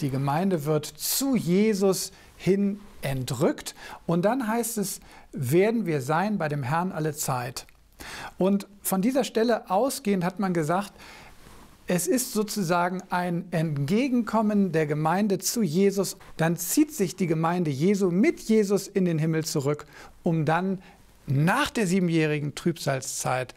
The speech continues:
sichtbar zu kommen. Und wir wollen uns das jetzt genauer anschauen, was hier eigentlich an dieser Stelle genau gesagt ist.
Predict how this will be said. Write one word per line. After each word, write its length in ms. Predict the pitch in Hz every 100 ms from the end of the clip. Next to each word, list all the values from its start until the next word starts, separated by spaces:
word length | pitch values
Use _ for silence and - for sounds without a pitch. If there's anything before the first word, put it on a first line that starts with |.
| - -
sichtbar 680 | 113 117 156 - - 143 -
zu 160 | -
kommen. 400 | - 131 139 139 - _ _ - - - - - - - - - - - - - - - - - - -
Und 340 | 220 233 196
wir 160 | 220 208
wollen 200 | 254 262
uns 160 | 214
das 200 | 202 202
jetzt 340 | 208 202 - -
genauer 680 | 170 180 190 269 320 180 -
anschauen, 680 | 180 220 - 196 190 196 147
was 240 | 196 -
hier 400 | - 208 196 -
eigentlich 800 | 143 151 190 208 196 185 180 -
an 140 | 160 143
dieser 280 | 165 175
Stelle 460 | 160 - 151 147 151
genau 760 | 143 143 139 135 139 156 170 170 - -
gesagt 640 | 156 135 151 185 - -
ist. 400 | 123 - -